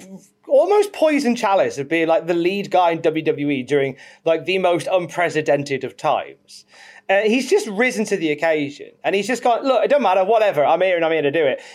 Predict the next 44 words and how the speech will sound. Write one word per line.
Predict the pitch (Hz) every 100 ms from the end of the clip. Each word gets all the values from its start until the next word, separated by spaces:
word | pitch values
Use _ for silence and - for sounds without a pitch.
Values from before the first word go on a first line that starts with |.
| -
And | 190 220 - 196
his | 190
stuff | - 285 269
on |
the | 240
mic | 208 160 143
has | 147
been | 151 139
amazing. | 143 143 143 120
Like, | 120 131
he | 170 165
was, | 156 143 - - -
uh, | 139 135 -
spouting | - 190 175 160
off | 139
about | 151 143
Randy | 147 135 135
Orton, | 131 139 139 143
and | 135
Randy | 156 151 143
Orton | 143 143
comes | 139 135 135
out | 123 123 -
and | 120
says, | - 127 123
you | 131
know, | 117
"You | 147
say | 147 147
the |
same | 139 160 147
things | 147 139
everybody | 131 123
else | 131 123 -
does. | 135 127 - -
Name | 151 165 165
one, | 170 208 226
th-, | - - 208 240 -
n-, |
give | - 220
me |
one | 226 240 254 262
new | 254 254
idea. | 247 240 226 220 160 110